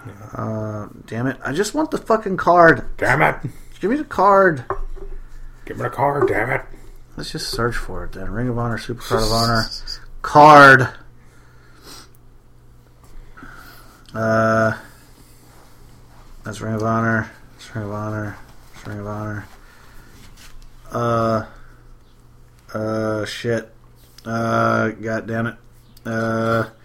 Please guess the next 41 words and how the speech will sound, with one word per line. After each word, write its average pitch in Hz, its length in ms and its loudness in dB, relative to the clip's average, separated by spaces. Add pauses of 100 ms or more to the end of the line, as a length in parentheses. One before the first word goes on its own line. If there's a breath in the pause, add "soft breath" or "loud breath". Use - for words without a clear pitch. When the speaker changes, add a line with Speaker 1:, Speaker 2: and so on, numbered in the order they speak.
(480 soft breath)
Speaker 1:
Some, 104 300 -10
uh, 95 200 -14 (180)
compelling 120 440 -4
stuff 123 300 -4
here. 87 200 -12 (160)
Speaker 2:
God, 120 300 0
I, 127 100 -4 (240)
well, 190 120 8
I'm 196 80 4
sorry, 233 440 10
I 190 100 10
can't 214 300 4
Speaker 1:
<laughs> - 0 -
Speaker 2:
fucking 202 400 2
find 190 320 6
the 151 80 0
card. 165 560 8 (260)
Speaker 1:
<laughs> - 580 -2
Speaker 2:
God, 165 320 8
all 175 160 6
I 190 60 10
want 185 200 8
is 170 80 4
the 170 100 2
card. 165 540 10 (140)
I 139 80 2
couldn't 175 240 2
find 170 260 6
it 165 60 4
on 165 100 6
their 151 120 6
website 151 400 4
for 151 120 -8
shit. 147 500 2 (680 soft breath)
They 131 80 0
need 160 100 2
to 143 80 2
work 143 200 4
on 123 160 2
that 101 180 -2
stuff. 92 500 -8